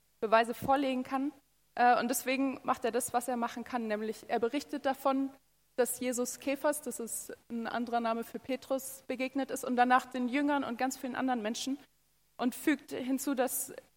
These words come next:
die zum Großteil sogar noch leben, also man auch nachfragen kann.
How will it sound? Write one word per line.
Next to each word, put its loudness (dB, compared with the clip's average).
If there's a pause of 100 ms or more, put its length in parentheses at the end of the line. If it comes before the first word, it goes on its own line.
(120)
die -2 (200)
zum -4
Großteil 2
sogar 4
noch -2
leben, 0
also -2
man -2
auch 0
nachfragen -2
kann. -10